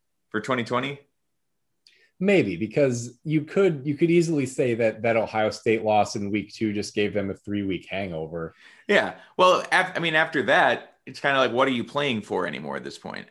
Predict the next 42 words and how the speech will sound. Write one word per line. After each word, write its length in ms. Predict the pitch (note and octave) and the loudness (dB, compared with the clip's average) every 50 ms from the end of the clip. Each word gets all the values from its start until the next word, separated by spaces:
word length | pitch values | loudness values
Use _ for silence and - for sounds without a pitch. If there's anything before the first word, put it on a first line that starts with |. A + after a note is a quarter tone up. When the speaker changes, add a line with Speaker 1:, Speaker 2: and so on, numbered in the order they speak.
| _ _ _ _ _ _ _ _ _ _ | _ _ _ _ _ _ _ _ _ _
Speaker 2:
Yeah, 240 | - B2 G2+ F2+ F2+ | -4 -2 -2 -2 -2
and 140 | A2+ D3 F3 | -2 0 2
we, 320 | F#3+ E3+ - - G#3 F3+ - | 2 2 4 4 2 2 2
<laughs> 20 | |
we 140 | C3+ C3+ C#3+ | 2 0 0
speculated 540 | C#3+ - C#3 A#2 A2 - A#2+ G#2+ G#2 G2 G2 | 0 2 2 0 2 2 0 0 2 2 0
on 100 | F#2 F2+ | 0 0
that 140 | F#2 F2+ F2 | 0 -2 -2
at 120 | F2 E2+ | -4 -4
length 220 | F#2 F2+ F2 E2 - | -6 -10 -10 -8 -6
last 160 | G2 F#2 F2 - | -6 -6 -6 -6
season. 240 | F#2+ F2 E2 G2+ G#2 | -10 -10 -10 -6 0
But 160 | A2 B2 B2+ | 0 2 2
Speaker 1:
We 80 | C#3 C#3+ | 2 4
Speaker 2:
so, 80 | - | 4
Speaker 1:
did. 60 | F#3+ | 4
Speaker 2:
yeah, 140 | F#3 E3 - - - _ _ - - - - - _ _ _ | 4 4 2 -2 -8 _ _ -20 -20 -20 -20 -20 _ _ _
the 60 | - | -8
schedule 340 | E3+ - A#3 A#3 A3 A3 F#3 | 0 4 6 6 8 8 8
lines 240 | F3 E3 D#3 C#3+ C#3 | 8 8 6 6 4
up 160 | D3+ C3+ - | 2 2 2
pretty 220 | - C3+ C3 B2 A#2 | 0 -2 0 0 0
interestingly. 480 | A#2 A#2+ B2+ A#2 - B2 A#2+ A2+ A#2 | -2 -2 -4 -6 -4 -2 0 0 2
The 100 | G#2+ A#2 | 2 0
bye 300 | A2 A#2+ B2 C3 C#3 C#3+ | 0 0 0 2 4 4
is 320 | C#3 C#3 C3+ B2 A2+ A2+ - | 4 4 4 2 -2 -6 -12
timed 500 | - - C3 B2 A#2+ A#2+ A#2+ A2+ A#2 - | -12 -6 -4 -2 0 0 -2 -4 -6 -8
pretty 300 | - - C#3 C#3 C#3+ B2+ | -4 0 2 2 2 2
well 500 | A#2 G#2 G#2+ G#2 G#2 G#2 G#2 G#2+ G#2+ G2+ | 2 2 2 4 4 4 4 4 2 2
in 60 | G2+ | 0
that 160 | G#2 G2+ G#2+ | -2 -4 -4
you 100 | G#2 G2 | -4 0
get 140 | G#2 G#2+ G2+ | 0 0 0
it 120 | G2 - - | 0 -2 -4
after 320 | G#2 G#2 G#2+ - - A#2+ | -4 -4 -4 -4 -4 -2
what's 160 | G#2+ G#2 F#2+ - _ _ | -2 -2 -4 -6 _ _
probably 300 | - E3+ D#3+ D3 D3 C3+ | -2 0 2 4 4 4
gonna 160 | C3 B2+ A#2+ | 4 2 2
be 220 | A2+ A#2+ A2+ G#2+ | 2 2 2 2
a 100 | G2 - - _ _ _ _ _ _ | 2 0 -4 _ _ _ _ _ _
pretty 240 | - F3 D#3 B2 | -4 -2 -2 -2
painful 400 | - - - A#2+ A#2 A2+ - A2+ | -2 -4 -6 -6 -6 -4 -6 -8